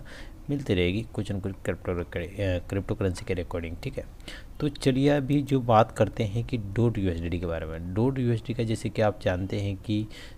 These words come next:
something, अ, बीस दिसंबर को ये तेईस से चौबीस यूएसडीटी के आसपास आया था। उसके बाद में, अ, सत्ताईस दिसंबर को थर्टी टू यूएसडीटी के आसपास गया था और यहाँ से सपोर्ट लेके वापस ट्वेंटी सिक्स का और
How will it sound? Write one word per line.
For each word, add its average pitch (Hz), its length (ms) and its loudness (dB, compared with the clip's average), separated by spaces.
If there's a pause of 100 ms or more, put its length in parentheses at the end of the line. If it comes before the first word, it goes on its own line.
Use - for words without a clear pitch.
something, 110 720 0
अ, 117 100 -4 (400)
बीस 101 380 -2
दिसंबर 113 400 0
को 110 180 -2
ये 104 160 4
तेईस 107 480 0
से 107 120 -2
चौबीस 104 340 0
यूएसडीटी 95 400 0
के 92 100 2
आसपास 85 340 -2
आया 90 220 0
था। 123 160 -2
उसके 113 300 -4
बाद 95 220 0
में, 127 220 0 (500)
अ, - 60 -2
सत्ताईस - 460 2
दिसंबर 113 340 0
को - 160 -4
थर्टी 113 340 0 (320)
टू 156 120 4
यूएसडीटी 104 440 2
के 104 60 6
आसपास - 380 2
गया 87 140 0
था 101 200 -2
और 104 200 0
यहाँ 101 520 0
से 117 280 -2
सपोर्ट 117 680 2
लेके 110 380 0
वापस 101 580 0
ट्वेंटी 98 260 2
सिक्स - 340 -6
का 120 240 4
और 113 340 -2